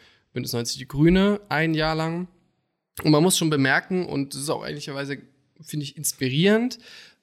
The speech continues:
weil da trifft schon das zu, was auch mal immer bei Felix Lobrecht sagt, wo wir wahrscheinlich auch so ein paar, ja, Analogien haben, sag ich mal, so ein paar Vergleiche zu dem Podcast Gemischtes Hack,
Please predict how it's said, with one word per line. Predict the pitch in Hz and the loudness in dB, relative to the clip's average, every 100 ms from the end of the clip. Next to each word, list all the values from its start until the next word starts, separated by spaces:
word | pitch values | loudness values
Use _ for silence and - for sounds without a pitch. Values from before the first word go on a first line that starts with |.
| _ _ _ _ | _ _ _ _
weil | 156 165 | 0 2
da | 165 - _ - 175 _ 180 | 0 -4 _ -20 -20 _ -6
trifft | - 220 | 0 2
schon | - 175 | 2 0
das | 185 - | 0 0
zu, | 175 | -2
was | 156 - | -2 -4
auch | 143 | -4
mal | 147 135 | -2 -2
immer | 139 | -4
bei | 135 | -6
Felix | 127 151 135 - | -4 -2 -2 -2
Lobrecht | 165 170 160 | -2 -2 -2
sagt, | 151 147 147 | -2 -2 -4
wo | 135 | -8
wir | 131 131 | -8 -8
wahrscheinlich | 127 131 120 | -8 -10 -10
auch | - | -12
so | 127 127 | -10 -10
ein | |
paar, | 120 123 120 127 - - _ _ | -8 -6 -4 -6 -14 -20 _ _
ja, | 113 117 - | -8 -8 -10
Analogien | - 123 120 127 156 131 | -8 -6 -6 -4 -4 -4
haben, | 143 156 156 156 | -6 -8 -8 -8
sag | 147 143 | -6 -6
ich | |
mal, | 147 143 | -6 -6
so | |
ein | 139 | -6
paar | 131 | -8
Vergleiche | 127 127 131 131 131 | -10 -8 -4 -2 -4
zu | 127 | -6
dem | 135 131 | -8 -6
Podcast | 147 - 131 131 - | -10 -8 -8 -8 -10
Gemischtes | 131 123 127 | -10 -12 -8
Hack, | 143 147 | -8 -8